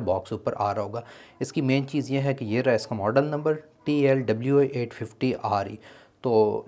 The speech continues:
इसके जब आप बॉक्स को ओपन करेंगे उसके अंदर ये डिवाइस आपको मिल जाएगी। तो basically यही मेन डिवाइस है जो आपने यूज़ करनी है। ये वाईफाई सिग्नल कैच करेगी और उसके बाद नीचे आप देख सकते हैं इसमें एक ईथरनेट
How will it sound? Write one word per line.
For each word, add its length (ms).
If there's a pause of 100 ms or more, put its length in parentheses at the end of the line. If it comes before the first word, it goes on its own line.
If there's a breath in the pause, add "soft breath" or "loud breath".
(160)
इसके 400
जब 220
आप 100
बॉक्स 320
को 100
ओपन 220
करेंगे 320
उसके 200
अंदर 200
ये 140
डिवाइस 360
आपको 280
मिल 200
जाएगी। 320 (140)
तो 200
basically 420
यही 260
मेन 220
डिवाइस 360
है 60
जो 120
आपने 200
यूज़ 280
करनी 280
है। 140 (400 loud breath)
ये 60
वाईफाई 380
सिग्नल 340 (100)
कैच 260
करेगी 360
और 200
उसके 200
बाद 180
नीचे 240
आप 80
देख 200
सकते 240
हैं 60
इसमें 160
एक 100
ईथरनेट 460